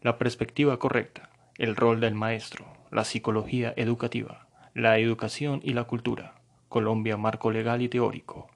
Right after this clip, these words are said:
El proyecto en neurociencia. Los procesos de la unidad didáctica. Las once claves del aprendizaje, entre otras. Las once claves del aprendizaje,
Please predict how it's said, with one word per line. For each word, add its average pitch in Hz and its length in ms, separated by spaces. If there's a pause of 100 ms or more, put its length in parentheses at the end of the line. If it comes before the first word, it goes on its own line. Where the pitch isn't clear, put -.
(140)
El 117 160
proyecto 123 500
en 127 80
neurociencia. 123 800 (280)
Los 117 220
procesos 117 540
de 113 80
la 110 80
unidad 110 320
didáctica. - 640 (260)
Las 120 220
once 131 260
claves 131 320
del 110 80
aprendizaje, 107 720 (260)
entre 113 300
otras. - 560 (1300)
Las - 240
once 143 280
claves 131 400
del 107 100
aprendizaje, 107 760